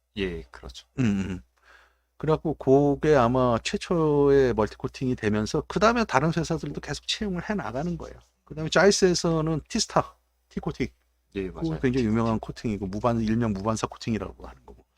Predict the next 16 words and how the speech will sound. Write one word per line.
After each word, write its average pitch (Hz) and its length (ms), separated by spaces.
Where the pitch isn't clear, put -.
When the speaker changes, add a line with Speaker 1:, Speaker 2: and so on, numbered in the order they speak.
Speaker 2:
그래서, 139 340
어, 117 280
다시 - 240
본론으로 160 440
와서 107 400
<laughs> - 1600
에스에스씨라고 202 760
쓴 190 220
거는 170 380
L 113 140
렌즈는 143 320
아니에요. 92 240
그거는 147 420
코팅을, 170 840
새로운 185 320
코팅, - 260